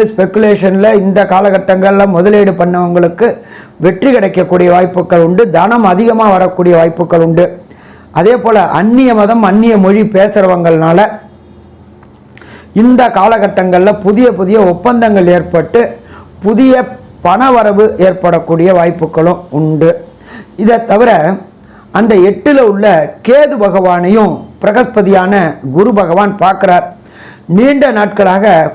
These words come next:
குலதெய்வம் கோயிலுக்கு போகணும்னு நினைச்சுக்கிட்டு இருந்த இந்த கும்பராசிக்காரங்களுக்கு குலதெய்வம் கோயில் போறதுக்கு உண்டான வாய்ப்புகள் கிடைக்கும். திடீர்னு பணவரவு, திடீர்னு புகழ்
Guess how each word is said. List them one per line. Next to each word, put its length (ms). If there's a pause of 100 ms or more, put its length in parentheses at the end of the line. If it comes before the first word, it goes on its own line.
குலதெய்வம் 560
கோயிலுக்கு 380
போகணும்னு 520
நினைச்சுக்கிட்டு 460
இருந்த 200 (720)
இந்த 280 (300)
கும்பராசிக்காரங்களுக்கு 1080 (520)
குலதெய்வம் 540
கோயில் 320
போறதுக்கு 440
உண்டான 540
வாய்ப்புகள் 640
கிடைக்கும். 440 (540)
திடீர்னு 800 (320)
பணவரவு, 840
திடீர்னு 500
புகழ் 420